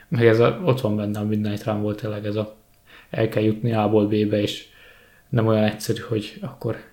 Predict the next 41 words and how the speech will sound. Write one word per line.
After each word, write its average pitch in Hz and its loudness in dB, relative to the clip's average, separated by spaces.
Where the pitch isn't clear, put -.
a - -10
Babilon 110 4
gyertyával 107 -2
visszautazunk, 113 0
vagy 113 -6
ugye 113 -10
a 110 -6
Midnight 110 -2
Run 107 -4
volt 107 -4
a - -4
repülővel, 117 0
hanem 117 -10
közben 110 0
jön 107 -2
minden, 107 -2
minden 110 -4
is, - -2
mert 123 -8
akit - -4
viszünk, 113 -2
az, - -4
ha, 113 0
tényleg 104 4
amúgy 113 4
ez, 113 0
ez 123 4
egy 123 8
az 110 2
egyben 107 4
benne 104 0
van, 107 0
mert 107 -2
hogy 110 -4
tényleg 104 0
megy 127 8
valaki 117 6
egy 123 2
másik 117 2
személyért, 131 4
ugye 113 4